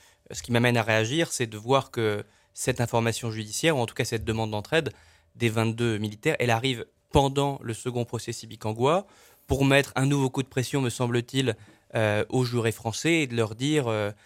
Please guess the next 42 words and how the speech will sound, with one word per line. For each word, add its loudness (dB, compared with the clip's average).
Attention, 0
euh, 2
mesdames 2
et -2
messieurs, -2
il 0
faut 2
absolument 0
condamner 0
parce -4
que -4
de -4
toute -8
façon, 2
euh, 0
c'est 2
ce -2
que 2
Kigali 0
dit, 0
les 4
Français, -2
les 4
militaires -2
français, -2
la 2
France -2
est 0
impliquée, 0
euh, 2
dans, 4
euh, 2
le -2
génocide -2
et 2
donc 2
ce -6
serait, 4
euh, 2
un 2
bon 0
moyen, 2